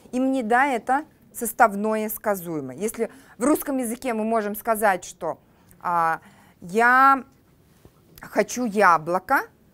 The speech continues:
то по-корейски мы должны что сказать? Что мы хотим сделать с этим яблоком, да?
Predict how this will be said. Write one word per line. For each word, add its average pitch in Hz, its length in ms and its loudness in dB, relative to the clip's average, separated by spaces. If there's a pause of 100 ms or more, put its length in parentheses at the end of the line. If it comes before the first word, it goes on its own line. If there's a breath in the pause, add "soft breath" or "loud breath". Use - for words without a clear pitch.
(200)
то 226 340 6 (600)
по-корейски 247 580 0
мы 226 120 -4
должны 220 320 0
что 170 460 -2
сказать? 135 380 -14 (600)
Что - 260 0
мы 262 140 2
хотим 254 360 -2
сделать 180 480 -4
с - 60 -14
этим 139 260 -14 (160)
яблоком, 147 560 -8
да? 196 160 -2